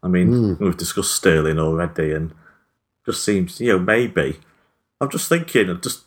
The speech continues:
Speaker 1: trying to do some mental arithmetic. If Kyle Walker plays forty games a season and stays on the pitch,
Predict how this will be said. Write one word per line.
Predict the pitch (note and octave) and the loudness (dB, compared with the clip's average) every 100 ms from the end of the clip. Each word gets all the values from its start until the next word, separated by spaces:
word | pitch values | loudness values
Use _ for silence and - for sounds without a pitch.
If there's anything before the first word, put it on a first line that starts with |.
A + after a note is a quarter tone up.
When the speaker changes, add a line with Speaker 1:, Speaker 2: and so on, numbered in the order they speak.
| _ - | _ -4
Speaker 1:
trying | B2 A#2+ | -2 0
to | - | 0
do | A2+ | 0
some | G#2 G#2 | 2 2
mental | G2+ G2+ G2 F#2+ | 2 2 2 2
arithmetic. | F#2+ A2 - F#2 - - | 2 0 -6 -6 -6 -4
If | - - - _ | -4 -6 -18 _
Kyle | - D#3 | 0 2
Walker | D3+ D3 - | 4 0 -2
plays | - F#2 - | -2 -2 0
forty | - F2+ F2 F#2 | -2 -2 -2 -2
games | F2 E2 D#2 D#2+ | -2 -2 -4 -8
a | |
season | - G2+ F#2+ D#2 C2+ C#2 _ _ _ - | -4 0 2 0 -6 -14 _ _ _ -8
and | - | -2
stays | F2 D#2+ | 2 2
on | D#2+ D#2 | 0 -6
the | |
pitch, | - F2 C#2+ - - - | -4 -4 -4 -8 -14 -14